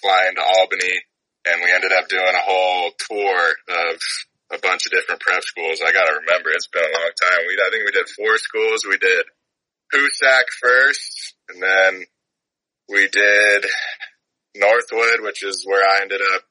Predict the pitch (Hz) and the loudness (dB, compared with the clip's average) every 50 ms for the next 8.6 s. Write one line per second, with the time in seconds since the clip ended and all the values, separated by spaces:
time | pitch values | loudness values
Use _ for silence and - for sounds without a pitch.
0 | _ _ _ _ - 107 101 98 98 98 98 98 101 101 104 104 - _ _ _ | _ _ _ _ 0 2 2 2 2 2 0 0 0 0 -4 -8 -14 _ _ _
1 | - 92 92 90 90 90 90 92 92 95 92 - 95 90 87 - - 92 90 - | -2 2 4 6 6 4 4 0 -4 -6 -6 -2 -2 0 0 -2 -4 -6 -8 -6
2 | - 90 90 90 90 90 90 90 85 92 92 95 92 92 95 - 92 92 92 92 | -4 0 2 4 6 6 6 4 4 2 -2 -4 -4 -4 -6 -4 -2 0 0 0
3 | 92 90 - _ _ _ _ 92 90 90 87 87 - - 101 104 104 104 - - | 0 -2 -4 _ _ _ _ -2 2 4 4 4 4 2 2 2 2 0 0 2
4 | 98 101 104 101 98 98 98 98 - 95 95 95 - - 101 101 101 98 - - | 2 2 4 4 4 4 2 2 0 -4 -6 -10 -10 -6 -4 -4 -4 -4 -2 0
5 | - 98 98 98 98 98 98 95 95 92 - _ _ _ _ _ _ _ _ - | 2 2 2 2 0 -2 -6 -8 -8 -8 -12 _ _ _ _ _ _ _ _ 0
6 | 95 98 104 - - 101 95 - 98 95 92 - 98 101 101 101 98 101 98 98 | 0 2 2 2 0 -2 0 2 2 2 2 2 0 0 0 0 0 2 2 2
7 | 101 98 95 - 104 98 95 - 98 95 95 95 92 90 - _ _ _ - 101 | 2 2 0 -2 -2 -4 -2 2 4 4 6 6 4 2 -2 _ _ _ 2 2
8 | 95 95 95 92 95 92 92 92 92 90 90 92 | 2 4 4 2 2 2 0 0 2 4 4 4